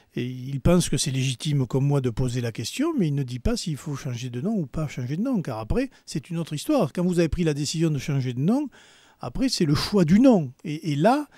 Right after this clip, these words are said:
ça demande encore d'autres enquêtes pour savoir. Vous savez qu'aujourd'hui, il faut quand même regarder ça de près. Or, moi, très honnêtement, je pense que cette marque, elle est ancienne. Certes, elle est connotée,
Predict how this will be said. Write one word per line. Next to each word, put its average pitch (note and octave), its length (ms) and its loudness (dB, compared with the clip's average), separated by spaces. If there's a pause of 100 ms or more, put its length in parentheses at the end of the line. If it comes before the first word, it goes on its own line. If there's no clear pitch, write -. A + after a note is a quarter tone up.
(200)
ça D3+ 220 -4
demande E3 340 2
encore F#3+ 400 2
d'autres G#3 300 -2
enquêtes G#3 440 -6
pour D3+ 200 -12
savoir. E3+ 340 -4
Vous G#3 80 -4
savez D#3+ 200 0
qu'aujourd'hui, D3 540 2
il F#3 100 2
faut D#3 140 -4
quand D3 140 -2
même D#3+ 380 0
regarder C#3+ 360 0
ça C#3 200 0
de C3+ 100 0
près. C4+ 300 6 (440)
Or, C#3 120 -8
moi, A3+ 120 -2
très G#3 240 0
honnêtement, G3 300 4
je F#3 100 2
pense F#3 260 0
que E3+ 60 -2
cette D#3 220 -2
marque, E3 400 0
elle D#3+ 220 -2
est D#3 120 -2 (100)
ancienne. G#3 760 6 (380)
Certes, - 480 2
elle D3+ 100 0
est C#3 80 -4
connotée, F3 640 0